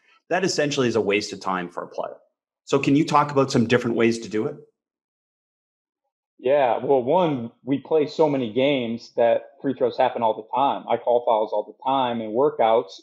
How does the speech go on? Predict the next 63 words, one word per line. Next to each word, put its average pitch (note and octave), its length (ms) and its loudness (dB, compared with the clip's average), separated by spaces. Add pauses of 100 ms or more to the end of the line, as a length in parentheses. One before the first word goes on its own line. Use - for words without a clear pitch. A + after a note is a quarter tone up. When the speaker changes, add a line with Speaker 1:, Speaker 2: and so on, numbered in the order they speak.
(120)
Speaker 2:
Anytime E3 460 2
in C#3+ 60 -2
a C3+ 40 2
workout C3+ 340 2
you A#2 80 -4
get A#2+ 160 2
whacked B2 340 2
with A#2 120 -10
a - 40 -20
stick C#3+ 460 0
or B2 260 -4
any G3+ 300 0
foul, G#2 440 0 (480)
we're C#3+ 80 0
gonna D3 120 0
put C#3+ 200 0
you B2+ 60 -2
on A#2+ 60 -2
the G#2+ 60 -2
line, A#2+ 320 2
make A2+ 160 -4
you A#2 60 -6
make A2+ 260 -2
two B2+ 160 -2
for G#2+ 100 -10
the G2+ 80 -10 (140)
point. B2+ 280 0 (320)
I B2 40 -6
mean, B2 100 -2
we're D#3+ 140 2
gonna D#3 140 0
create C3 420 0
pressure B2 260 -2
situations B2 720 -2
where B2 120 -2
you B2+ 40 -2
gotta A#2+ 160 4
make A#2+ 260 -2
two B2+ 260 0
with A2 240 0
ten B2 180 -2
seconds C3 420 -2
left A#2+ 380 2 (280)
when B2+ 160 2
you're B2 140 0
up D3+ 140 0
by A#2 160 2
two, C3 400 2
and A#2 120 0
it's A2+ 140 -4
gonna B2 160 -2
either A#2+ 380 2 (360)
make B2+ 180 2
it A#2+ 100 4
a - 20 2
one B2+ 140 4
possession B2 380 -2
game B2+ 220 0
or A#2+ 80 4
a A#2+ 80 0
two D3+ 140 0
possession A2 440 -2
game. G2+ 260 -8